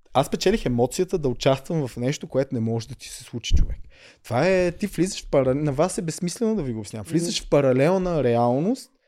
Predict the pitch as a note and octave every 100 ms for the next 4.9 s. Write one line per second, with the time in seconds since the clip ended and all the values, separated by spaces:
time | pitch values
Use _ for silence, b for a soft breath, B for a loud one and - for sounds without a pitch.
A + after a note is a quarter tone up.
0 | _ _ _ - A#2 A2+ F#3 G#3+ E3 -
1 | - C#3+ F#3+ D3+ A#2+ C3+ G3+ G#3 - B2+
2 | B2 D#3 G3 F3+ F#3 B2+ - B2 C3 G#3+
3 | A3+ F3+ C3+ D3 E3+ B3+ G#3 D#3+ A#3+ -
4 | E3+ D3+ C#3 A#2+ C3+ G#3 - A3